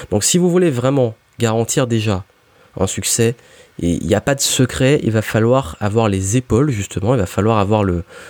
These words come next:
le bon mindset, le, le, le, vraiment avoir, euh, un mental d'acier, parce que c'est ça qui va vous permettre justement de progresser, d'avancer, de continuer, de passer les tempêtes et de progresser. Et sur le mindset, on le verra en live, donc inscrivez-vous, lien en description,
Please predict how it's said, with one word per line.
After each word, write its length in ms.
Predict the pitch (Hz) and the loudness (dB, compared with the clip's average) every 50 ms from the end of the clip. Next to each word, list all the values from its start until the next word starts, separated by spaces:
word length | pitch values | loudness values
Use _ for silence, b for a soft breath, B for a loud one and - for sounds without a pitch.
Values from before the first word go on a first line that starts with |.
| B B - | B B -6
le 100 | - - | -4 -2
bon 200 | 90 117 151 156 | 0 2 2 4
mindset, 420 | 143 127 120 107 - - 120 123 - - | 4 2 2 2 2 0 0 0 0 0
le, 160 | - 90 82 82 | 0 2 2 2
le, 380 | 87 90 87 90 90 90 87 | 2 2 2 2 2 0 0
le, 100 | 87 90 | -2 -4
vraiment 420 | 82 - 92 98 110 120 127 120 107 | -4 -4 -2 0 0 2 2 2 2
avoir, 380 | 98 101 107 117 113 110 101 | 0 0 2 2 2 2 2
euh, 160 | 95 92 90 85 - | 2 0 0 0 0
un 120 | - 104 | 0 0
mental 460 | 104 110 110 113 - - 113 104 98 98 | 2 2 2 0 0 0 0 2 2 2
d'acier, 460 | 120 123 123 - - - 110 135 - B B B B B B B B B B B - | 0 0 0 -2 0 0 0 0 -2 B B B B B B B B B B B -8
parce 160 | - - - | -6 -4 -2
que 80 | - 127 | 0 0
c'est 100 | 117 110 | 0 0
ça 140 | - 147 143 | 0 0 -2
qui 120 | - - | 0 0
va 100 | 123 120 | 0 0
vous 100 | 117 117 | 0 -2
permettre 500 | 107 123 101 98 104 120 123 - - - _ - | -2 0 0 2 2 0 0 -2 -6 -14 _ -10
justement 400 | - 101 101 - - 104 113 123 | -8 -8 -6 -4 -2 0 0 0
de 80 | 120 98 | -2 -4
progresser, 640 | - - - 120 113 104 107 104 - - 120 120 | -4 -2 0 0 2 2 0 0 0 0 0 0
d'avancer, 460 | 110 107 101 101 104 104 - - 131 | 0 2 0 2 0 0 0 0 2
de 80 | 120 107 | 2 0
continuer, 560 | - - 131 120 - - 120 117 131 151 156 B B B B B B - | 0 0 -2 -2 0 0 2 2 2 2 0 B B B B B B -6
de 60 | 85 | -4
passer 360 | - - - - - - 156 | -2 -2 0 0 2 2 2
les 120 | 135 135 123 | 2 2 2
tempêtes 560 | - 113 110 - 127 131 131 131 - - - - - | 0 0 -2 0 0 0 0 0 -4 -8 -6 -4 -2
et 100 | 110 107 | -2 0
de 80 | 107 | 0
progresser. 580 | 98 - - - 117 104 104 101 - - 87 - B B B B B B B B - | -2 -2 -2 -2 0 0 0 0 0 -2 -6 -6 B B B B B B B B -2
Et 80 | - | 0
sur 180 | - - 147 156 | 2 2 2 4
le 100 | 156 151 | 4 4
mindset, 420 | 143 131 123 120 - - 139 143 - - - | 2 2 0 0 0 0 -2 -2 -2 -2 -2
on 80 | 113 | 0
le 100 | 117 127 | 0 2
verra 240 | 120 120 123 110 110 | 2 2 0 0 0
en 120 | 104 101 | 0 0
live, 180 | 104 110 117 110 | 2 2 0 0
donc 180 | 104 90 - - | -2 -4 -4 -4
inscrivez-vous, 560 | 101 - - - 120 107 107 104 104 113 120 | -6 -4 -4 -4 -2 0 0 0 0 0 2
lien 120 | 113 113 | 2 2
en 40 | 110 | 2
description, 520 | 104 98 - - 98 - - - 120 123 | 2 0 -2 -2 -6 -6 -2 -2 -2 -2